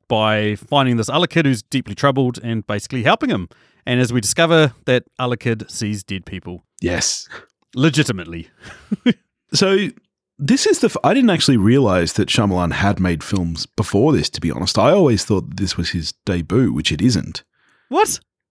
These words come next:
Speaker 1: Really?
Speaker 2: You
Speaker 1: What?
Speaker 2: thought yeah,
Speaker 1: Yeah.
Speaker 2: you th-, yeah, okay, hang on.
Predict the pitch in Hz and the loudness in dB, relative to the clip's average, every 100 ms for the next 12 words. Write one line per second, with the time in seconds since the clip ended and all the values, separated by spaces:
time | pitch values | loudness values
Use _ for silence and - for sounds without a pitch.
0 | _ 302 381 - 170 254 185 - - - | _ 0 2 4 4 4 2 -2 -10 -18
1 | - - - 190 370 403 - 107 180 - | -20 -18 0 2 4 2 0 0 2 0
2 | - - 214 427 - 320 113 92 285 190 | -2 -2 0 2 0 0 0 0 0 0
3 | 170 131 - | 2 2 -2